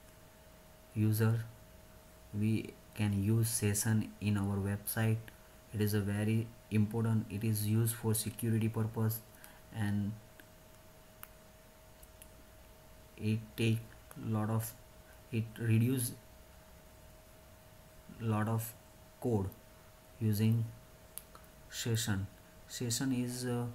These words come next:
working on one page to another page. Now you can check logout, you can check, uh, copy one browser to another browser.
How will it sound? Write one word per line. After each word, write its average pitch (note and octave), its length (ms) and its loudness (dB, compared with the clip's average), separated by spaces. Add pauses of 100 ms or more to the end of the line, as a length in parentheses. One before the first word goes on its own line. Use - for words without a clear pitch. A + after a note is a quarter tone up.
(540)
working A2 680 0 (120)
on A2 300 2 (380)
one A#2 280 0
page A2+ 360 -2
to A#2 200 -4 (140)
another A2 300 2
page. F#2+ 460 -2 (760)
Now G#2+ 480 2 (2250)
you G#2+ 180 -2
can G#2+ 300 0 (120)
check G2+ 280 -2 (800)
logout, G#2+ 600 0 (640)
you G2+ 140 -4
can G#2 280 0
check, G2+ 300 -2 (680)
uh, G2+ 300 0
copy A2 580 0 (100)
one G#2+ 360 2 (500)
browser G#2+ 460 0
to G#2 120 -2
another G#2 300 2
browser. G#2 580 0